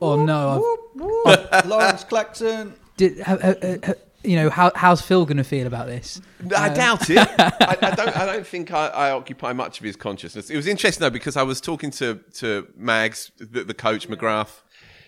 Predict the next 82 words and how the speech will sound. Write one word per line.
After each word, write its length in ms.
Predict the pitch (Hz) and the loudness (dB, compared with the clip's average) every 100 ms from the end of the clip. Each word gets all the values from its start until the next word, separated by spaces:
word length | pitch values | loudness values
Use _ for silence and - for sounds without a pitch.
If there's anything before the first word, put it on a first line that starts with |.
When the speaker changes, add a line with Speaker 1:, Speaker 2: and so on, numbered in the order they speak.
| _ _ | _ _
Speaker 3:
uh, 440 | 113 113 104 85 57 _ _ _ | -4 -2 -2 -6 -10 _ _ _
and 100 | 123 | -6
he 80 | 120 | -4
was 140 | 113 113 | -6 -6
saying, 320 | 110 101 104 | -6 -6 -4
"Look, 220 | 104 92 _ _ _ _ - | -4 -4 _ _ _ _ -14
he 60 | 110 | -10
could 120 | 107 | -6
have 80 | 98 | -6
had 120 | 92 | -6
five 240 | 98 92 | -6 -6
hundreds 300 | 92 90 87 | -6 -8 -12
this 180 | 76 - | -14 -12
year. 280 | 82 82 78 _ _ - | -8 -8 -10 _ _ -12
As 140 | 90 | -12
it 60 | 65 | -12
is, 80 | 80 | -16
he's 100 | 76 | -12
got 180 | 87 85 | -12 -8
none." 380 | 85 82 71 _ _ - | -8 -8 -10 _ _ -14
And 100 | 95 | -12
I 40 | |
say, 240 | 90 - 101 | -10 -6 -6
"Is 100 | 107 | -6
this 180 | 117 - | -10 -12
indicative 500 | 95 160 - 226 185 | -10 -12 -10 -6 -2
of 40 | |
anything?" 240 | 208 190 | -2 -4
He 80 | 175 | -8
said, 260 | 139 123 95 | -8 -8 -12
"Nah, 340 | 90 78 76 - | -14 -12 -12 -14
I 60 | |
don't 160 | - 73 | -18 -16
think 140 | 78 | -18
so." 200 | - 71 - | -16 -18 -18
He 60 | - | -14
said, 240 | 87 78 _ _ _ - - - _ _ - | -12 -12 _ _ _ -20 -20 -20 _ _ -14
"You 100 | 82 | -8
know, 160 | 78 | -6
he's, 180 | 82 78 | -6 -10
he, 220 | - 80 | -14 -14
he'll 140 | - 92 | -12 -12
ki-, 160 | - | -12
be 120 | - 120 | -12 -4
kicking 240 | 185 156 | -4 -2
himself 320 | 143 165 156 | -4 -2 -4
on 60 | 139 | -4
a 60 | |
couple 200 | - 131 | -8 -8
of 60 | 127 | -10
occasions, 520 | 117 131 117 113 101 | -4 -4 -2 -4 -8
but 340 | - 107 - - | -4 -4 -4 -2
I 160 | 113 | 0
look 220 | 107 104 - | 0 -2 -6
at 80 | |
how 180 | 104 101 | -4 -4
he's 160 | 92 85 | -6 -8
playing. 500 | - 101 90 76 73 | -4 -4 -4 -8 -12
I 100 | 65 | -10
look 180 | 87 92 | -8 -10
at 120 | - | -12
the, 120 | 85 | -10
how 120 | 85 85 | -8 -10
dominant 420 | - 92 90 73 | -8 -8 -8 -10
he 100 | 82 | -12
is 120 | 78 | -12
when 100 | 87 | -12
he's 140 | 80 | -10
out, 200 | 85 82 - | -8 -10 -10
out 220 | 78 71 | -12 -12
there." 320 | 65 67 - - | -12 -14 -16 -18
And 80 | |
he 60 | 78 | -18
said 240 | - - | -18 -20
that, 100 | - | -18
you 100 | 50 | -18
know, 80 | 53 | -18
the 100 | - | -20
big 180 | - 64 | -20 -16
ones 200 | 78 73 | -16 -18
will 80 | - | -14
come. 220 | 117 73 | -12 -12